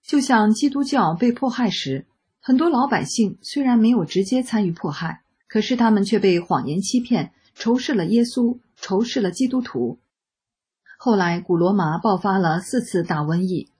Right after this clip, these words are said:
很多不明真相的人都在瘟疫中失去了生命。今天法轮大法在受迫害，法轮共学员讲真相，就是希望无辜的百姓不要受到谎言欺骗而仇视佛法，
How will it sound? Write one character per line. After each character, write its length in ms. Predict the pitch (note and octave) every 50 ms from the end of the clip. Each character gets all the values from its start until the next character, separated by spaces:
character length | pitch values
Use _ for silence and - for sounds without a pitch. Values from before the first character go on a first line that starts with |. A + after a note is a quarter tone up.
| _ _ _
很 160 | _ - B3+ B3
多 120 | D#4 D#4+
不 120 | D#4+ F4
明 220 | C#4+ A#3 G3+ A3 A#3
真 160 | C4 D4 D4+
相 180 | - D#4 B3 G#3
的 100 | F#3 D#3+
人 300 | D3 C#3+ C#3+ D3+ E3 - _
都 140 | - C4 C4+
在 200 | B3+ B3+ G#3+ F#3
瘟 220 | F#3+ G3 A3 A#3
疫 140 | A#3+ A#3 F#3+
中 300 | - - G3 G3 G3 A3+ -
失 240 | - - - B3 A#3+
去 160 | - - G#3
了 80 | - C#3
生 240 | C#3+ - F3+ F3
命。 220 | F3 F3+ E3+ D3 - - _ _ _ _ _ _ _ _ _ _ _ _
今 220 | _ _ - B3+ B3
天 340 | A#3+ B3+ B3 A#3 A#3 A3 A3+
法 200 | - A3 F#3 F3
轮 160 | F3+ G3 A3
大 180 | C#4 B3+ G#3+
法 300 | F#3+ - E3 C3 B2+ B2+
在 180 | - - - G#3
受 140 | F#3+ - F#3
迫 200 | E3+ - - -
害， 360 | - - G3 F3 D#3 - _ _ _ _ _ _ _ _
法 140 | - A#3+ A#3
轮 120 | A#3+ C4
共 140 | C4 E4 D4+
学 160 | C#4+ - C4
员 220 | B3 A3+ G#3+ A#3
讲 200 | A#3+ A#3 F3+ -
真 200 | E3 - A3+ A#3+
相， 320 | A#3+ - B3+ G3+ E3+ - - _ _ _
就 180 | _ - E4+ D4
是 100 | - C4
希 200 | B3+ - C4+ B3
望 280 | A#3 G#3+ F#3+ F#3 F#3
无 140 | - G3+ A3+
辜 160 | A#3 A#3 D4+
的 140 | - - A3
百 180 | - D#3+ - D3
姓 320 | D3+ - A3 G#3 F3 - - _ _ _
不 100 | _ B3
要 160 | D4 E4 D#4 B3
受 220 | A#3+ - A#3 G3
到 160 | F#3+ F3 E3
谎 220 | E3 - D#3 C3+ C3
言 160 | C3+ C#3+ G3+
欺 200 | G3 - B3+ A#3+
骗 320 | - - A#3 E3+ A#2+ - _
而 140 | F3+ F#3+
仇 220 | G#3+ - - F#3 A3
视 180 | A3+ - C4+
佛 180 | G#3+ - D#3 D3+
法， 300 | E3 - E3+ - D#2+ -